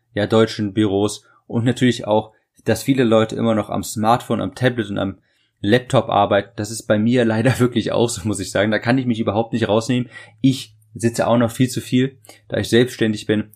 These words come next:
arbeite ich wirklich sehr viel am Laptop und ich habe schon erste Maßnahmen ergriffen. Ich habe mein Bücherregal umgestellt. Das mache ich auch jetzt gerade. Ich stehe jetzt gerade hier bei dieser Aufnahme, habe die obersten zwei Regale meines Bücherregals,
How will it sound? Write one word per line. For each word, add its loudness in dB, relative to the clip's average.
arbeite 2
ich -10
wirklich -4
sehr 2
viel -4
am -2
Laptop 0
und -4
ich -2
habe 2
schon 0
erste 0
Maßnahmen 0
ergriffen. -12
Ich -6
habe 0
mein 0
Bücherregal 0
umgestellt. 2
Das -6
mache 4
ich -4
auch -6
jetzt -2
gerade. 4
Ich 0
stehe 0
jetzt 0
gerade 2
hier 0
bei 0
dieser -4
Aufnahme, -2
habe -8
die 2
obersten 0
zwei 2
Regale 0
meines -4
Bücherregals, 2